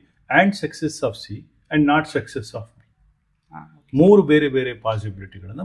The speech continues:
Speaker 1: ಬರ್ಕೊಂಡು ಹೋಗೋದು. ನೋಡಪ್ಪ,
Speaker 2: ಹಾ.
Speaker 1: ಇಲ್ಲೇ ಬರಿತೀನಿ. ಪಿ ಯು ಸಿ ಲಾದ್ರೆ ಈ ಥರ ಬರಿತಿರಲ್ಲ, ಪಿ ಅಂತೆಲ್ಲ ಬರಿತಾ ಇದ್ದೆ. ಇಲ್ಲಿ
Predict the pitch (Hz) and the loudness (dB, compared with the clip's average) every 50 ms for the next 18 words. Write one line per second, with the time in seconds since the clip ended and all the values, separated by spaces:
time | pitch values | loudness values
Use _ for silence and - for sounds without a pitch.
0 | 185 180 160 - - 101 87 87 - _ - 127 131 131 131 113 101 - _ _ | -4 -4 -4 -6 -8 -12 -12 -14 -16 _ -8 -6 -6 -6 -6 -10 -18 -18 _ _
1 | _ - - - - 156 143 147 143 160 180 165 135 117 110 107 98 - 98 90 | _ -20 -20 -20 -18 -8 -2 -2 0 0 0 -2 -2 -2 -4 -4 -6 -8 -12 -12
2 | 104 143 - _ _ _ _ _ _ _ _ _ _ - 147 165 185 190 185 - | -12 -14 -14 _ _ _ _ _ _ _ _ _ _ 2 2 4 4 2 0 2
3 | 190 180 175 175 170 160 160 165 160 160 147 156 151 147 - 156 143 147 147 139 | 4 4 4 4 2 0 0 2 2 2 4 2 2 0 -2 -6 -6 -4 -6 -6
4 | - - - 160 160 156 151 143 - 143 139 135 123 123 113 120 117 - 117 113 | -8 -10 -8 -4 -2 0 0 0 0 0 -2 -2 -4 -6 -10 -10 -10 -8 -6 -6
5 | 110 104 95 107 98 - _ _ _ _ - 127 147 147 147 | -6 -6 -8 -14 -20 -20 _ _ _ _ -8 -6 -2 2 4